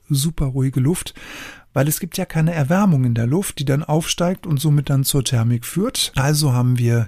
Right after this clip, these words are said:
dichte Luft gleich hervorragende Motor- und Steigleistung. Aber, aber, aber, wie immer ist bei jeder Flugvorbereitung, egal ob Sommer oder Winter oder gerade auch im Winter, eine noch sorgfältigere Analyse des Wetters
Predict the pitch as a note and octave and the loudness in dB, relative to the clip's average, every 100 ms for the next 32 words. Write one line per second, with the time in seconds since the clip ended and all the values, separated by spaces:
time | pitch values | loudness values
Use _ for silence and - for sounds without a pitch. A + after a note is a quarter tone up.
0 | - B2+ A#2+ - B2+ A#3 - - C#3 D#3+ | -2 -2 -2 0 -2 0 -2 0 2 2
1 | E3 B2+ B2 - F3+ D#3+ D3 C#3+ C3+ B2 | 0 -4 -4 0 0 0 0 0 2 2
2 | C#3 C3+ B2+ B2 - C3+ - - G#2 - | 2 2 0 0 0 -2 0 0 -2 -2
3 | A#2+ A2+ - - - G#2+ - C#3+ D#3+ G3 | -8 -6 -6 -6 -12 -14 -2 0 2 0
4 | A#3+ - C#3 B2 A#2+ - B2+ C3+ A3+ - | -2 -2 0 2 0 -2 -2 0 0 -2
5 | C#3 E3+ D#3 F#3+ G3 - D#3 - - B2 | -2 0 2 2 2 -2 -4 -2 0 0
6 | B2+ F3+ E3 F3 - D3 C3 C#3 D3 D3 | 2 0 0 -2 -4 -2 0 0 -2 -4
7 | B2+ C3 C#3 - C3+ C3+ C3 B2+ A#2+ B2+ | 0 0 0 0 0 2 0 -2 0 0
8 | D3 D#3+ D3+ - C#3 C3+ B2 - C3+ - | 0 2 0 0 0 2 0 -10 -12 0
9 | C#3+ B2+ C#3+ E3 C3+ A#2+ A#2 - - - | 0 2 0 2 2 0 -4 -6 -16 -2
10 | D3 C#3+ B2+ C3 C#3+ D3 C#3+ - - - | 0 2 0 0 2 0 -2 -10 -20 -20
11 | - - B2 B2 C3+ - C#3 C3 - C3+ | -8 0 2 2 0 -2 0 -2 0 0
12 | B2+ D3 C3+ A#2+ B2 B2+ B2+ A#2+ A#2+ C3+ | 0 0 0 0 -2 0 2 2 2 2
13 | C3+ B2 - B2+ - - A#2+ C3 C3 - | 2 0 -2 -2 -2 -2 0 0 2 -2